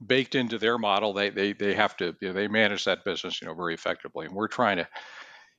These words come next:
help them with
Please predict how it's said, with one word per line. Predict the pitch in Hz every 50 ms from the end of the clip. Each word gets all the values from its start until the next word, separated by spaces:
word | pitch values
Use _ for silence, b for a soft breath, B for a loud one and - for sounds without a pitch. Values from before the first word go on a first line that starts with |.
| _ _
help | - - 143 135 131 - -
them | - 110 104 98 95 92 92 92 95 - b b b b - - _ _ _ _ _ _ _ _ _ _ _ _ -
with | 104 107 107 104 101 95 95 92 92 90 -